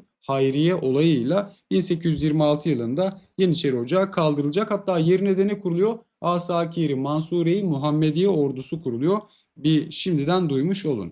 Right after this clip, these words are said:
Hemen dokuza bakalım. Osmanlı devletinde olağanüstü durumlarda toplanan avarız vergisi on altıncı yüzyılın sonlarında ihtiyaç halinde toplanan bir vergi olarak ortaya çıkmış.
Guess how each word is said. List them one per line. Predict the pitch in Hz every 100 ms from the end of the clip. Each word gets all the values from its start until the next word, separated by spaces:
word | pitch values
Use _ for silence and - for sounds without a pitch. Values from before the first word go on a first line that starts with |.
| -
Hemen | 226 254 240
dokuza | 226 226 208
bakalım. | 202 196 240
Osmanlı | 208 196 214 214
devletinde | 208 202 202 220 233
olağanüstü | 185 190 196 196 196 175
durumlarda | 170 175 175 175 170
toplanan | 165 165 170 165 165
avarız | 160 165 170 180
vergisi | 165 139 139 - 240
on | - 240
altıncı | 214 165 160 160 143
yüzyılın | 143 135 139
sonlarında | 139 160 151 151 151 202
ihtiyaç | - 165 - 185 180
halinde | 156 135 135 151
toplanan | 170 160 160 175 208
bir | 185
vergi | 143 147 160 185
olarak | 151 175 214
ortaya | 175 156 220 226
çıkmış. | 180 143 110 - _